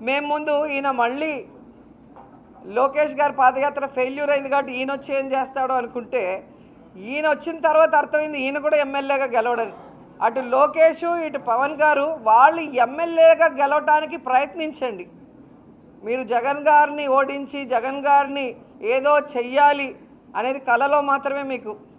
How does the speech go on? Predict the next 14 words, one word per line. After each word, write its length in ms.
ఇళ్లలో 320
కుదరదు 440
అనేది 220
తెలుసుకోమని 580
కూడా 140
ఈ 40
సందర్భంగా 560
తెలియజేసుకుంటున్నా. 880
And 140
చంద్రబాబు 680
నాయుడు 600
అవుట్‌డేటెడ్ 800
పొలిటీషియన్ 540
అయిపోయాడు. 420